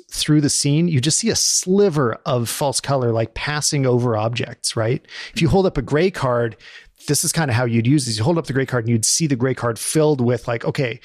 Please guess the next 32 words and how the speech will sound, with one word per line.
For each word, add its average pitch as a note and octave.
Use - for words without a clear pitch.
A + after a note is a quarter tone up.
eighteen D#3
percent D3+
gray B2+
is A2
supposed B2
to A#2+
be B2
all A#2
green. A2+
So -
now C#3
I C3+
know B2+
my A#2
key C#3
light A#2+
is A2
set -
correctly. A2
But C3
in, C3
uh, C3+
hu-, C3
if A#2+
there's A#2
a A#2
human D3+
in A#2+
front C#3
of B2+
the B2
camera, C#3